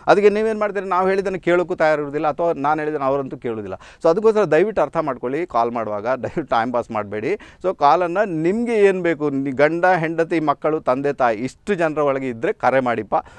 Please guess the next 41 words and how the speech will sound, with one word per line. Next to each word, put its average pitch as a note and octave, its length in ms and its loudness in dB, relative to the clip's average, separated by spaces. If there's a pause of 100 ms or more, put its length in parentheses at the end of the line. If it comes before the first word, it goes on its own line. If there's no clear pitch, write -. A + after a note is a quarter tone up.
(120)
ಅನ್ಯಥಾ B2 260 -2
ಅದು B2 160 0
ಹೊರಗಿಂದ F#3 420 4
ಬಂದದ್ದು C#3 480 0
ದಯವಿಟ್ಟು C#3+ 360 -2
ಕರೆ B2 200 -2
ಮಾಡಬೇಡಿ. A#2 360 -2
ಯಾಕಂದರೆ B2+ 280 0
ರಾಹು C#3+ 340 2
ಇದ್ದಾಗ B2+ 280 -2
ಅದು C#3 140 -6
ಹೊರಗಿಂದ C3+ 400 -2
ಬಂದಿರ್ತದೆ, B2+ 580 -2
ನಾನು A#2 220 -8
ಇಲ್ಲ B2 180 -2
ಅಂತ C3 180 0
ಹೇಳಲ್ಲ, A2 280 -2 (300)
but B2 120 -2
ಅವ್ರಿಗೆ B2 200 0
ಇಂಟ್ರೆಸ್ಟ್ F#3 360 -4
ಇರಲ್ಲ, B2 240 -2
ಅದು C#3+ 140 -4
ಬೇಕಾಗಿಲ್ಲ. G#2 420 -6
ಈಗ A#2+ 100 -2
ಅಳಿಯ D3+ 240 2
ಅಂತ D#3+ 140 -2
ಹೇಳಿ D#3 200 -4
ರಾಹು E3 240 2
ಬಂದ್ಬಿಟ್ಟಲ್ವ, C#3+ 520 -4
ರಾಹು, G#2+ 280 -6
ರೈಟ್ B2 220 -6
ತಾನೇ? D#3+ 140 -6
ನಾನು C3 140 -6
ಅದನ್ನೇ C#3+ 300 -4
ಹೇಳಿದ್ದು. A2 320 -6
So B2 200 -4
ನಾನು B2 120 0
ಇದರ C#3 200 -2
ಬಗ್ಗೆ B2+ 180 -4
ಮಾತಾಡ್ತಾ B2 380 0
ಹೋದಾಗ G#2+ 260 -2